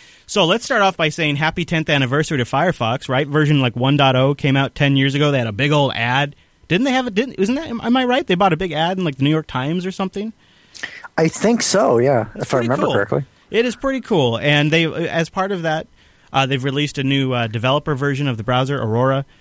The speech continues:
Speaker 1: They've taken the Aurora name, and now it's sort of like a, it's a development release with a bunch of tools and a new theme. I downloaded and tried it out last night. Uh, they also, uh, introduced a new feature in Firefox called Forget. So instead of having to go into an entire, uh, private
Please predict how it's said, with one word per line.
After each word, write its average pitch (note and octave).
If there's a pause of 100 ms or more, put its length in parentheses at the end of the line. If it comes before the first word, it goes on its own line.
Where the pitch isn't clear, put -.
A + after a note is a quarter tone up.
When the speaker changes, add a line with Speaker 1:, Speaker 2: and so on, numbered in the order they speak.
Speaker 1:
They've A#2+
taken C#3+
the B2+
Aurora C3
name, C3+
and A2+
now A#2+
it's A2+
sort B2+
of A2+
like A2+
a, G2
it's A2
a A2
development B2+
release C3
with A2+
a C3
bunch B2
of G#2
tools D3
and B2
a -
new A2+
theme. D3+
I A#2+
downloaded D3+
and C3
tried C#3+
it C3
out C3
last A2
night. E3+ (600)
Uh, C#3
they C#3
also, E3
uh, B2+
introduced C#3+
a -
new C3
feature F#3
in F#3
Firefox F3
called C3
Forget. C3 (360)
So -
instead D#3
of F3
having D#3+
to D#3
go D#3+
into D#3
an C3+
entire, C#3 (420)
uh, A2
private C3+